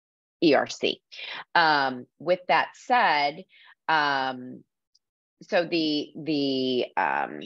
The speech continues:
the employee retention credit is our partner. So we ha-, we have partnered with the forensic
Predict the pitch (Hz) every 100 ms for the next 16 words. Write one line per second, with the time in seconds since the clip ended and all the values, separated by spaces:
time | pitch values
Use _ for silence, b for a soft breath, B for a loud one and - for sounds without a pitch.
0 | - - 175 160 151 - 170 180 175 170
1 | - 170 151 - 160 151 - - 160 135
2 | 120 139 175 _ _ _ _ _ _ 143
3 | 139 135 131 127 123 - _ _ _ _
4 | _ _ _ - 151 160 214 - - 240
5 | 220 - 151 120 143 - 147 170 226 202
6 | - 175 202 208 - 220 185 202 180 160
7 | 156 160 - 156 147 143 156 165 151